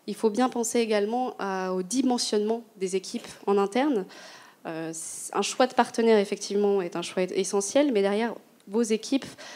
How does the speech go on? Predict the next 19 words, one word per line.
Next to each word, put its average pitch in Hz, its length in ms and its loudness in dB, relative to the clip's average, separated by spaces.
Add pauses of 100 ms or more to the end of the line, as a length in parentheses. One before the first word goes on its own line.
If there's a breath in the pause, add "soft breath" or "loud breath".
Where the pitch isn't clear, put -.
(160 loud breath)
vont 214 80 0
certainement 220 480 0
devoir 202 520 0 (100)
paramétrer 220 500 6
le 214 80 0
bot, 214 180 0
tester, 240 680 -2 (280 loud breath)
et 196 60 0
ça 196 140 2
demande, 233 480 2
euh, 180 240 -2
une 185 140 -4
charge 240 500 0
assez 202 240 -2
importante 233 500 0
qui - 140 -4
est 185 60 -2
souvent 214 240 -2
sous-estimée. 190 580 -6